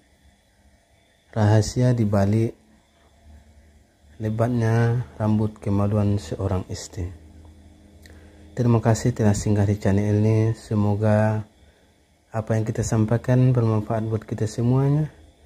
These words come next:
dan berkah di sisi Allah Subhanahu wa Ta'ala. Langkah yang pertama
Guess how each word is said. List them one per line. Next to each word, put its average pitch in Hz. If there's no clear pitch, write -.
dan 104
berkah 110
di 107
sisi 110
Allah 110
Subhanahu 107
wa 92
Ta'ala. 90
Langkah 127
yang 139
pertama 107